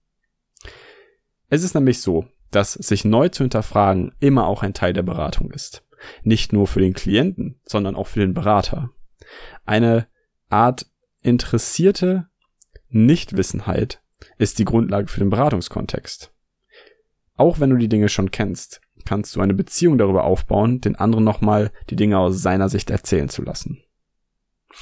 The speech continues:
Und dabei die Dinge als nicht gesetzt zu sehen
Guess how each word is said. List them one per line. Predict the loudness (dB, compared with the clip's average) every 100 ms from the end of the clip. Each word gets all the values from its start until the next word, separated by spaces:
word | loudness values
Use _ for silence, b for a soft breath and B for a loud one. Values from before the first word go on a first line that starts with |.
| B B B B
Und | 0
dabei | 2 2 2 0
die | -2 -2
Dinge | -2 0
als | 0 -2 0
nicht | -2 -2
gesetzt | -4 0 -2 -4 -4
zu | -2
sehen | 0 0 0 -6